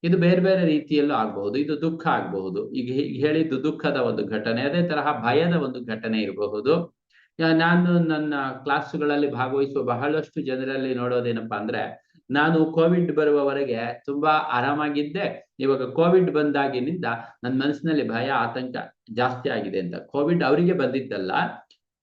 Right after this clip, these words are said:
ಆದ್ರೆ ಪ್ರಪಂಚಕ್ಕೆ ಕೋವಿಡ್ ಬಂದಿದ್ದು, ಕೋವಿಡ್ ಬಂದಿದ್ರಿಂದ ಆದ ಆ ಅನಾಹುತಗಳನ್ನ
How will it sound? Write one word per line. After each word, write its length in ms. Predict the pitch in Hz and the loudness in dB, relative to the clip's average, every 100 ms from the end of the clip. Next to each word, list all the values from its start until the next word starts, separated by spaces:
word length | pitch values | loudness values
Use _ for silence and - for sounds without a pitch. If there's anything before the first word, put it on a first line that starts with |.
| - | -6
ಆದ್ರೆ 280 | 135 151 - | -2 0 0
ಪ್ರಪಂಚಕ್ಕೆ 580 | 131 185 190 185 175 | -2 -2 -2 -4 -4
ಕೋವಿಡ್ 420 | 143 139 143 139 123 | -2 0 2 0 0
ಬಂದಿದ್ದು, 840 | 123 110 92 90 127 190 - - _ _ | -2 -2 -4 -2 -2 -4 -8 -18 _ _
ಕೋವಿಡ್ 420 | 147 170 190 175 | 0 2 2 2
ಬಂದಿದ್ರಿಂದ 580 | 185 185 180 180 180 185 | 2 2 2 0 0 -2
ಆದ 260 | 160 156 175 | -2 -4 -2
ಆ 440 | 170 147 135 120 | -2 0 0 -2
ಅನಾಹುತಗಳನ್ನ 960 | 117 156 180 165 180 185 175 185 190 | -2 -2 -2 -2 -4 -4 -4 -2 -2